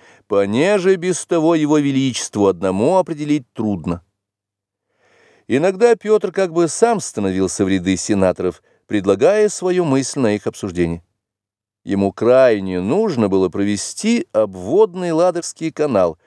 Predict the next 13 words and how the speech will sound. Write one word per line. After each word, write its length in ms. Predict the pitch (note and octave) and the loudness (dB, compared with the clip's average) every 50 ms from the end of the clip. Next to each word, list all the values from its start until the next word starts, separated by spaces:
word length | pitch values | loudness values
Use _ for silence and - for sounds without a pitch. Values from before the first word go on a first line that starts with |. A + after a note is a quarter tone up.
| _ _ _ _ - - _ - | _ _ _ _ -20 -20 _ -4
но 240 | - G2 A2+ C#3 F#3 | 0 2 4 4 4
он 100 | A3 A3 | 2 0
затруднялся 840 | G3 A#3+ G#3+ A#3+ A#3 A#3 F3+ E3+ E3+ E3 D#3+ D#3+ D#3 - - - | -2 -4 -4 -2 -4 -4 -2 0 2 4 4 4 2 0 -4 -6
решить, 380 | C3+ C#3 B2 - - - B2+ - | -6 -6 -6 -6 -6 -8 -8 -4
как 240 | - B2 B2+ - | -4 -4 -4 -4
это 160 | - - A#2 A2+ | -6 -10 -10 -10
сделать, 580 | G2 F2 E2+ F#2 F#2+ F#2+ F#2 F2+ F2 - - - _ _ _ _ - | -10 -8 -4 0 2 2 2 2 0 -4 -10 -18 _ _ _ _ -4
и 100 | A#2 A#2 | -2 -2
в 80 | A2 | -2
тысяча 380 | - - C#3+ C3 - - - B2 | 0 -2 -2 -2 -2 -4 -4 -4
семьсот 400 | - - B2 A#2 - B2 A2+ - | -2 -2 -2 2 2 0 0 0
восемнадцатом 760 | A#2 A#2 - - A#2 A#2 A#2 A#2 A2+ - - - A#2 A2 A2 | -2 -4 -2 -2 2 2 2 2 2 -2 -8 -8 -6 -4 0
году 340 | G#2 A2 A2 C3 F3 F#3 | 2 2 2 0 -4 -4